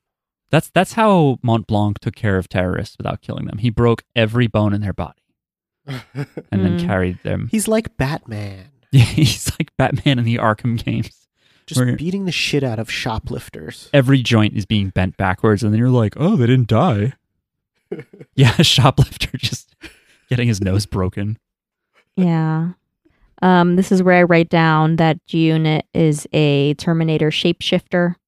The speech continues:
Speaker 3: 'Cause
Speaker 1: Yeah,
Speaker 3: he
Speaker 1: he's a
Speaker 3: it
Speaker 1: T one thousand.
Speaker 3: 'cause his arms can change into guns and shit, knives
Speaker 1: And
Speaker 3: or whatever.
Speaker 1: presumably useful tools like razors.
Speaker 3: Mm-hmm.
Speaker 2: He doesn't shave. Come on.
Speaker 1: No, I, weed whacker, maybe? Spinny finger that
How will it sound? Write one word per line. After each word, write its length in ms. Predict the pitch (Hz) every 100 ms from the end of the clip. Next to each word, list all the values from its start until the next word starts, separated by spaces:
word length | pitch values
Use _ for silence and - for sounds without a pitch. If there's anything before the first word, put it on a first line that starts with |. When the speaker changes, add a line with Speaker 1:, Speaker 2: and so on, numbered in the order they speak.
| _ _ -
Speaker 3:
'Cause 120 | 170
Speaker 1:
Yeah, 140 | 117
Speaker 3:
he 60 | 151
Speaker 1:
he's 120 | 147
a 40 | 139
Speaker 3:
it 40 |
Speaker 1:
T 140 | 120
one 140 | 110 90
thousand. 420 | 85 78 - - _
Speaker 3:
'cause 180 | - 165
his 300 | 160 156 156 _ _ _ _ _ _ _
arms 360 | 156 165 165 -
can 200 | 170 156
change 460 | - 160 151 151
into 380 | 151 156 151 147 - _ - -
guns 280 | - 160 156
and 280 | 151 156 151 _
shit, 280 | - 170 151 _ 180 _ _
knives 300 | 180 156 147
Speaker 1:
And 120 | 156 170
Speaker 3:
or 40 |
whatever. 180 | 160 156
Speaker 1:
presumably 200 | 156 120
useful 320 | 107 - 110
tools 360 | - 107 101 127
like 240 | 110 92
razors. 640 | - 95 107 95 101 139 _ _ _ _ _ _ _ -
Speaker 3:
Mm-hmm. 640 | 185 180 170 160 156 160 175
Speaker 2:
He 80 |
doesn't 260 | 247 311 285
shave. 480 | - - 131 127 120
Come 200 | - 151
on. 320 | 107 95 95 _ _ -
Speaker 1:
No, 520 | 175 339 240 220 160
I, 360 | 147 - - - _ _ _ _ _ _
weed 280 | 151 139 143
whacker, 440 | 147 156 185 175 156
maybe? 340 | 170 170 185
Spinny 500 | - - 131 139 143
finger 380 | 139 151 156 165
that 160 | 127